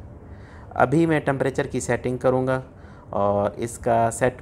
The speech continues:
पॉइंट वन ट्वेंटी डिग्री सेंटीग्रेड पर सेट कर दिया है। जैसा कि मैंने पहले आपको बताया है कि इसमें टेम्परेचर और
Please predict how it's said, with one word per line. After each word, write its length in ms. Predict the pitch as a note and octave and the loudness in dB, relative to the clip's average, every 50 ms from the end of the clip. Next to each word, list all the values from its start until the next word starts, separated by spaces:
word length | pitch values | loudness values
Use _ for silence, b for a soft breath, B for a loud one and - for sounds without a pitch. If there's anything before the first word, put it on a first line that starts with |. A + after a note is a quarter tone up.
| - | -4
पॉइंट 440 | - A#2+ A#2 A#2 A#2 A#2 A#2 - - C2+ | -4 -2 -2 0 -2 -4 -4 -6 -6 -8
वन 320 | G#2+ A2 B2+ C#3 C#3 C#3 | -2 0 0 0 0 -2
ट्वेंटी 340 | C3 - B2 A#2 A#2+ - A#2 | -2 -2 -2 -2 -2 -6 -6
डिग्री 340 | A2 - G#2+ A#2 A#2 A#2+ A2+ | -4 -2 -2 -2 -2 -2 -4
सेंटीग्रेड 640 | - - A2 G#2+ G#2+ - G#2+ G#2 G#2 G2+ G#2 G#2 - | -4 -4 -4 -4 -4 -6 -6 -2 0 0 0 0 -2
पर 240 | - - G#2 G#2 G#2 | 0 0 0 0 0
सेट 280 | - - G#2+ G2+ - - | -2 -4 -4 -4 -4 0
कर 180 | - A2+ G#2+ | 0 0 0
दिया 280 | G#2+ A#2 B2 B2+ B2+ A#2 | 2 0 2 2 2 2
है। 200 | A#2 A#2+ A#2 A2+ B B B B B B B B B - | 2 -2 -4 -4 B B B B B B B B B 0
जैसा 240 | A#2 B2+ B2 - D3 | 2 2 4 4 2
कि 100 | C3+ C#3 | 0 2
मैंने 220 | C3+ C3+ C3 C3 B2+ | 2 2 2 0 2
पहले 280 | - B2 B2+ B2+ C3+ | 2 2 2 4 4
आपको 280 | C3 B2 A#2 - - A#2 | 4 4 2 0 -4 -2
बताया 440 | G#2 G#2 G2+ - A2 A#2 A#2+ A#2+ A#2 | -2 -2 0 2 2 2 4 2 2
है 240 | A2+ A2+ G#2+ G#2+ G#2+ G#2+ B B B B B B - - - | 2 2 0 0 -2 -4 B B B B B B -18 -10 -6
कि 100 | G#2 G2 G2 G2 G2 - | -4 -4 -4 -4 -6 -6
इसमें 320 | - A2 - - B2 A#2 G#2+ | -8 -8 -8 -6 -6 -6 -4
टेम्परेचर 640 | - G#2 G#2 G#2 - A2+ A#2 A2+ - - B2 A#2 - | -4 -4 -6 -4 0 0 0 0 0 -2 -2 -2 -2
और 280 | - - G2+ G2 G2 | -4 -4 -4 -4 -4